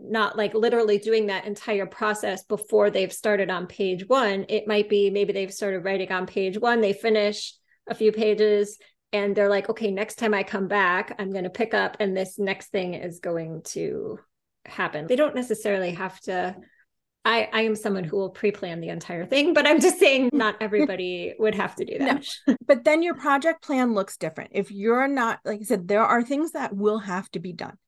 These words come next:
Speaker 2: At
Speaker 1: Yeah.
Speaker 2: some point, you are going to have to make sure that your character is fleshed out, that your character has a journey, that it is consistent, that the stuff makes sense. Whether you try and figure that out beforehand or you figure that out in revision,
Speaker 1: Right.
Speaker 2: you have to figure it out, or
Speaker 1: Yeah.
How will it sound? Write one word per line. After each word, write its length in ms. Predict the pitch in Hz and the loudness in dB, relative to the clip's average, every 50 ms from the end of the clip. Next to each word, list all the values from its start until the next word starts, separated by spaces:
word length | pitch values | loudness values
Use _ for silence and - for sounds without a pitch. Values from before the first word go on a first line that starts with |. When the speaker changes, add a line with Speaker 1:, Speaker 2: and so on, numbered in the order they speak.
| _ _ _ - | _ _ _ -2
Speaker 2:
At 100 | 202 - | -2 -2
Speaker 1:
Yeah. 80 | - | -2
Speaker 2:
some 320 | 151 - - 233 233 285 269 | -4 -2 0 2 2 2 0
point, 380 | - - 240 233 247 269 - - | -2 -2 -2 -2 -2 -2 -4 -8
you 200 | - 196 202 185 | -8 -6 -2 -2
are 80 | 208 220 | 0 0
going 320 | 208 208 202 196 202 196 | 0 -2 -2 -2 -2 -2
to 100 | 190 196 | -4 -4
have 180 | 190 170 175 - | -4 -4 -4 -4
to 60 | - | -4
make 160 | 180 175 175 170 | -6 -6 -6 -6
sure 160 | - 185 175 | -6 -6 -4
that 140 | 170 170 123 | -4 -4 -6
your 120 | 143 170 | -6 -8
character 380 | 170 185 165 165 165 170 170 160 | -6 -6 -6 -6 -6 -6 -6 -6
is 140 | 170 170 | -6 -8
fleshed 300 | 170 - 147 165 165 - | -6 -8 -8 -8 -6 -8
out, 180 | 120 117 - - | -8 -8 -8 -6
that 120 | - 143 | -6 -6
your 120 | - - - | -6 -6 -6
character 380 | - 185 156 170 170 - 190 | -4 -2 -2 -2 -2 -6 -6
has 220 | 190 214 202 202 202 | -4 -2 -4 -4 -4
a 40 | 214 | -6
journey, 540 | 202 - 170 165 165 151 160 160 156 170 - _ _ _ _ _ _ _ _ _ | -8 -6 -4 -4 -4 -4 -4 -6 -8 -10 -12 _ _ _ _ _ _ _ _ _
that 480 | - 165 190 180 175 180 175 170 156 - - _ _ _ _ _ | -6 -4 -2 -2 0 -2 -2 -2 -4 -6 -8 _ _ _ _ _
it 120 | 202 202 | 4 4
is 140 | 208 208 202 | 4 4 2
consistent, 720 | - - 240 233 233 - 220 214 - - 214 202 190 - - _ | 2 0 0 0 2 2 0 0 0 0 0 0 -2 -4 -4 _
that 240 | 214 175 170 - - _ | -2 -2 -2 -4 -6 _
the 80 | - 196 | -14 -8
stuff 260 | - - 156 160 - | -4 -4 -4 -4 -6
makes 240 | 165 143 139 - - | -8 -8 -8 -8 -8
sense. 240 | - 71 - - - - | -8 -10 -10 -12 -8 0
Whether 260 | 196 196 190 185 196 | 2 2 2 4 2
you 560 | 196 196 190 196 208 220 226 240 247 247 254 247 | 0 0 -2 -2 0 0 0 0 0 0 -2 -2
try 200 | 247 - 254 202 | -2 -2 -2 0
and 120 | 208 208 208 | 0 0 -2
figure 220 | 202 196 196 196 | -2 0 0 0
that 100 | 190 180 | -2 -2
out 180 | 175 170 - - | -4 -4 -6 -6
beforehand 580 | 196 - - 226 233 233 254 320 359 381 370 - _ _ _ _ _ | -10 -6 -2 -2 0 0 0 -2 -4 -4 -6 -10 _ _ _ _ _
or 80 | - 196 | 0 0
you 160 | 196 190 185 | 0 0 -2
figure 240 | 185 190 180 185 180 | -4 -4 -2 -2 -2
that 100 | 180 175 | -2 -2
out 200 | 180 180 175 - | -2 -2 -2 -4
in 40 | 185 | -4
revision, 480 | 175 175 165 165 170 180 196 240 294 214 | -4 -4 -2 -2 -2 -2 -2 -2 -2 -2
Speaker 1:
Right. 340 | 208 185 180 180 180 - _ _ _ _ _ | -2 -2 -4 -4 -6 -8 _ _ _ _ _
Speaker 2:
you 120 | 190 247 | 0 2
have 220 | 240 277 - - - | 4 4 2 0 -2
to 80 | 190 | -6
figure 260 | 170 170 147 - 113 95 | -8 -6 -4 -4 -4 -4
it 60 | - | -4
out, 180 | - - - - _ _ _ | -6 -8 -10 -12 _ _ _
or 220 | - 196 196 - | 2 4 6 6
Speaker 1:
Yeah. 180 | 247 233 - - | 4 4 2 -2